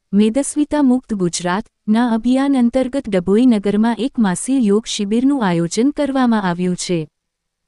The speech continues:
આ આરોગ્યપ્રદ અભિયાન દસ નવેમ્બરથી અગિયાર ડિસેમ્બર દરમિયાન દરરોજ સવારે સાડા સાત વાગ્યાથી સવારે નવ વાગ્યા, વાગ્યા સુધી ડભોઈના સેવા સદન ખાતે યોજાશે.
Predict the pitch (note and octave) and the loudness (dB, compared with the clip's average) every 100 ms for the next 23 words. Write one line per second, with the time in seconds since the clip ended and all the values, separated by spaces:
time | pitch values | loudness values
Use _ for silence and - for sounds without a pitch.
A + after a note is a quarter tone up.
0 | - B3+ D4+ B3 B3 B3 C#4+ C#4 D4+ B3+ | -4 -2 0 0 0 0 -4 -2 -2 -2
1 | F#3+ G3 G#3+ C4 C4 A3+ A#3+ A#3 G3+ G3+ | -2 0 2 2 2 0 -2 -2 0 2
2 | G#3 A3+ C4 B3+ G#3 G#3 A3+ C#4 B3 G3 | 2 0 0 -4 -2 -2 0 0 -2 -4
3 | - B3+ C4+ C#4 A#3+ F#3+ G3 G#3+ B3+ B3+ | -2 0 0 0 0 0 2 2 2 2
4 | G#3+ G#3 A#3 - - G3+ F#3+ A#3+ - G#3 | 2 2 0 -2 -4 -2 0 -2 -2 -4
5 | G3 C4 - A3 - A#3+ A#3 G#3 G#3 C4+ | -2 -4 -4 -6 -4 -4 -2 -2 -2 -2
6 | C#4+ A#3 G3+ F#3 A3+ G#3 B3 A#3+ G#3 A#3 | -2 -2 0 0 2 2 0 -2 -2 -2
7 | B3+ G#3 F#3 G#3+ C4 G#3 B3+ C4+ G3+ F3+ | -2 -2 -2 -2 -2 -4 0 0 0 2
8 | F#3+ G#3+ C#4 - A3 A#3 D4 D#4 C#4+ D4+ | 2 2 0 -2 -2 -2 -6 -6 -2 -2
9 | C#4 A#3+ G#3+ G3 F3+ E3+ F#3 E3+ - E3 | -2 -2 -2 0 0 0 -2 -4 -4 -6